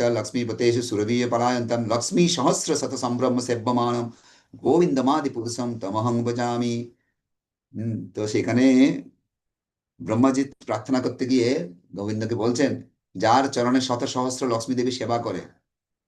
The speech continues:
সেই গোবিন্দকে আমি প্রণাম করি।" তাহলে ওই গোবিন্দ যদি আমার, আমি যদি ওই গোবিন্দের শরণ-, শরণাগত হই, তাহলে আমার লক্ষ্মী দেবী কোথায় যাবে?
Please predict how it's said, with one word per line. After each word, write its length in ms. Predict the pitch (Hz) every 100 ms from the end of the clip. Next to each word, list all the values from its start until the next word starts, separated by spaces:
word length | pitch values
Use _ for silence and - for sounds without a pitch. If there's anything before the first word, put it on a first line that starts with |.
| _ -
সেই 200 | - 127
গোবিন্দকে 440 | 117 123 131 131 131
আমি 120 | 131 -
প্রণাম 240 | 110 104 95
করি।" 200 | 82 80 - _ _ _ _ _ _ _ _ -
তাহলে 160 | 113
ওই 140 | 127 131
গোবিন্দ 320 | 120 131 139 143
যদি 180 | 131 139 139 -
আমার, 300 | 113 120 135 131 - _ -
আমি 140 | 107
যদি 140 | 127 131
ওই 60 | 135
গোবিন্দের 360 | 127 127 131
শরণ-, 340 | 120 113 117 117
শরণাগত 420 | 113 117 120 117
হই, 160 | 117 113
তাহলে 160 | 113
আমার 160 | 117 117
লক্ষ্মী 240 | 110 - 123
দেবী 180 | 120
কোথায় 220 | 123 120 107
যাবে? 180 | -